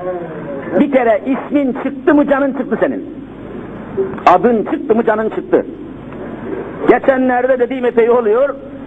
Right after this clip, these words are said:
Gecenin saat iki buçuğu. Gece ya, saat iki buçuk.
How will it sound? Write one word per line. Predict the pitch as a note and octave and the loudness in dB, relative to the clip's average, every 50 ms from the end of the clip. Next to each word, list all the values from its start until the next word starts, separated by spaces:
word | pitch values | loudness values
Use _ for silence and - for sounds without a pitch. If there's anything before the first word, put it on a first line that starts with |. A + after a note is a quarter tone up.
| - - - - C3+ | -14 -14 -6 2 4
Gecenin | D3+ B3 C4 G3 A3 C4 C4 C4+ C4+ C4 A#3+ - - | 6 6 6 6 4 4 4 2 2 0 -2 0 0
saat | A#3 A#3+ B3+ C#4 C4+ C4 - - - - - - | 2 2 2 2 0 -2 -6 -12 -14 -14 -6 -2
iki | - A#3+ A#3 - F#4 E4 | -2 0 4 6 6 6
buçuğu. | C#4 B3 C4+ - G3 E3+ D3+ B2 F2+ - - - - - - - - - - - - - - - - - - - - - - - - - - - - - - - - | 6 2 2 2 2 4 4 2 0 -2 -6 -12 -14 -14 -14 -14 -16 -16 -16 -16 -16 -16 -16 -16 -14 -14 -14 -14 -14 -12 -12 -12 -12 -12 -12 -12 -12 -12 -10 4 6
Gece | D#3 G3 F#3+ A3 G#3 | 6 8 8 6 4
ya, | G3 G#3 A#3 C4 A#3+ - | 4 4 4 4 4 4
saat | - A#3 A#3+ A#3+ | 4 2 2 2
iki | A#3+ - D4 C#4+ | 0 0 0 0
buçuk. | B3 - A#3 A#3 | 0 0 -2 -4